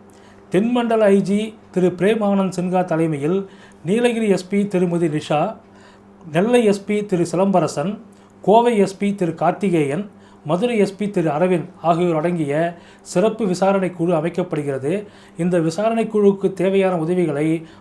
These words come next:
மருத்துவத்துறையும், அஹ், காவல்துறை தலைவரும் செய்து கொடுக்க வேண்டும் அப்படின்னு சொல்லிட்டு நீதிபதிகள் உத்தரவிட்டிருக்காங்க. மேலும் இந்த குழுவானது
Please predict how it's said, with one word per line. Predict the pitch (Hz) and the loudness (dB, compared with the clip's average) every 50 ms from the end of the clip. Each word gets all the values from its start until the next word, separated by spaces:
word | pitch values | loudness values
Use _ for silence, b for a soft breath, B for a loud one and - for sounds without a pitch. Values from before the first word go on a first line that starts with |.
| B - 143 | B -4 0
மருத்துவத்துறையும், | 151 185 214 208 220 226 214 208 208 185 160 151 139 147 160 175 175 175 170 B B B B B B - | 0 0 0 0 2 2 0 2 0 -2 -2 -2 -2 -2 -4 -4 -6 -8 -10 B B B B B B -6
அஹ், | 180 175 165 160 156 147 | -2 0 0 0 0 -2
காவல்துறை | - 185 185 208 220 226 220 220 208 196 196 202 208 214 - - | 0 2 4 4 4 4 2 2 2 2 2 2 0 -2 -8 -8
தலைவரும் | - - 165 190 196 180 170 160 185 185 | -4 0 2 4 4 4 2 0 -2 -2
செய்து | - 180 175 185 | -2 0 0 0
கொடுக்க | 170 165 160 160 165 156 | 0 0 -2 -2 -2 -2
வேண்டும் | 143 143 139 139 139 160 151 135 | -2 -2 -4 -4 -4 -6 -6 -6
அப்படின்னு | 127 143 170 170 165 | -4 -2 -2 -2 -2
சொல்லிட்டு | 175 165 160 160 180 196 240 247 B B B B B - | -4 -4 -4 -4 -4 -6 -6 -6 B B B B B -4
நீதிபதிகள் | 170 202 202 208 196 180 175 165 165 151 | -2 0 2 2 2 2 2 2 0 -2
உத்தரவிட்டிருக்காங்க. | 170 - - 180 175 160 165 151 147 151 139 139 139 156 190 208 208 B B B B B B B - - | -4 -2 -2 0 0 0 -2 -4 -4 -4 -4 -2 -2 -4 -6 -6 -8 B B B B B B B -8 -2
மேலும் | 165 180 180 180 202 226 | 0 0 2 2 0 0
இந்த | 202 180 175 175 | -2 0 0 0
குழுவானது | 165 165 196 202 233 226 214 202 180 160 147 151 196 233 247 | 0 2 0 0 2 2 2 0 0 0 -2 -4 -6 -6 -8